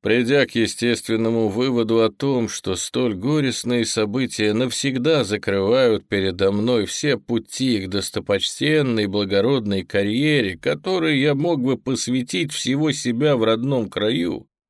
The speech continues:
я отправился в известный город Атумви, где и доверил бумаге все эти печальные воспоминания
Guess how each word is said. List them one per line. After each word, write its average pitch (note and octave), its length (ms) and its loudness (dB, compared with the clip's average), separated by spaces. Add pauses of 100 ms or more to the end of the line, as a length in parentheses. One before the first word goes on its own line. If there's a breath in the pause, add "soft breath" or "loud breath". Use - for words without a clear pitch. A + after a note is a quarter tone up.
(260)
я G#3+ 360 4
отправился D3 1040 2
в G2 180 0
известный B2+ 680 0
город C#3+ 840 2
Атумви, F#2 1000 -2 (420 loud breath)
где E3 420 0
и - 20 2
доверил C3+ 500 2
бумаге A#2 640 2
все D3 280 0
эти B2+ 160 -4
печальные B2 680 0
воспоминания A2+ 1040 -2